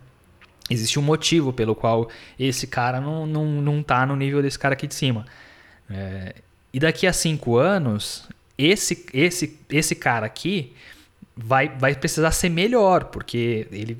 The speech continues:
o cara de cima vai ser melhor e o cara de baixo vai ter que ser melhor. Então, é, em termos de tempo, eu acho mais pro-, eu acho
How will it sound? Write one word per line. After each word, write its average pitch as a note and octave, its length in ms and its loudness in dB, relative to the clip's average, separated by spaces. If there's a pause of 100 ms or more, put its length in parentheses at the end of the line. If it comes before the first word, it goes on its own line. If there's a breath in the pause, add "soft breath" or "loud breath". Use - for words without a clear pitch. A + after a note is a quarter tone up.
o A#2+ 120 -6
cara B2+ 260 0
de B2+ 80 -2
cima F#3+ 280 2
vai D3+ 120 4
ser D3+ 140 -2
melhor A2+ 420 4
e G2+ 40 -2
o G#2 40 -2
cara B2+ 260 0
de D3 100 -2
baixo C#3 400 0
vai E3+ 100 2
ter D3+ 160 -2
que - 80 -10
ser C3+ 120 -2
melhor. B2+ 340 2 (580 loud breath)
Então, D3 260 2 (640 loud breath)
é, - 100 -10 (300)
em F3+ 160 4
termos G3+ 360 2
de D#3 80 2
tempo, D#3+ 560 2
eu C3+ 200 4
acho D3 220 2
mais C#3+ 200 2
pro-, D#3 240 2
eu C3+ 100 2
acho C#3 200 2